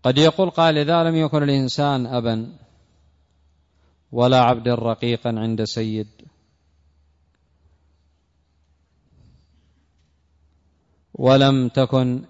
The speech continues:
امرأة لها زوج وأولاد، فهل يكون راعياً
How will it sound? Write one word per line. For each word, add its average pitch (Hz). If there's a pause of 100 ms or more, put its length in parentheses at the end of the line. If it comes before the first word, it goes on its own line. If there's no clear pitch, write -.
امرأة 127 (260)
لها 120
زوج 117
وأولاد، 117 (2500)
فهل 170
يكون 156
راعياً 131